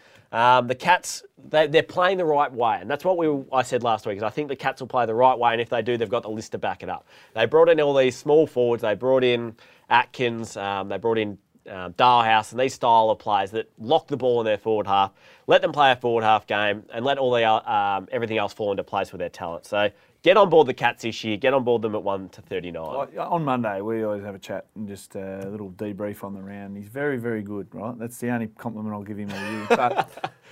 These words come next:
Speaker 2: But he did say about Melbourne, nothing structure, nothing to do with game plan. It was just all about the tank.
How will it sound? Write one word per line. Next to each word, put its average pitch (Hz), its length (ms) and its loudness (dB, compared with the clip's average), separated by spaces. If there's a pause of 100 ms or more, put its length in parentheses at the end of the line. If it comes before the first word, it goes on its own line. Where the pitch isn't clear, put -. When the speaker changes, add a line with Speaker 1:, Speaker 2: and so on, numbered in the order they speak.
(200)
Speaker 2:
But 143 80 -4
he 151 80 -2
did 147 240 -2
say 139 220 6
about 127 240 4
Melbourne, 123 460 2
nothing 143 520 -2
structure, 123 720 0
nothing 135 420 -4
to 131 80 -4
do 127 160 -2
with 110 120 -10
game 110 300 -2
plan. 107 280 -6
It 101 60 -10
was 104 140 -12
just 123 160 -10
all 123 120 0
about 110 200 0
the 113 60 -12
tank. 101 280 -10